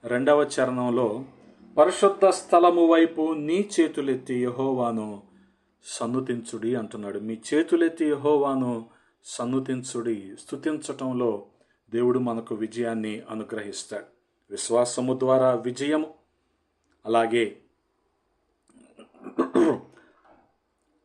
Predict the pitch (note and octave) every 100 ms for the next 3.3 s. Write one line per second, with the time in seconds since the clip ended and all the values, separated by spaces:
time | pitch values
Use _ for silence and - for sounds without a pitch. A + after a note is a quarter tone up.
0 | _ _ _ _ _ _ _ _ _ _
1 | _ _ _ - D3+ C#3 C3 B2+ C3 D3
2 | C3+ - C#3 C3+ C3+ B2+ B2 A2 A#2 A#2+
3 | C#3 D3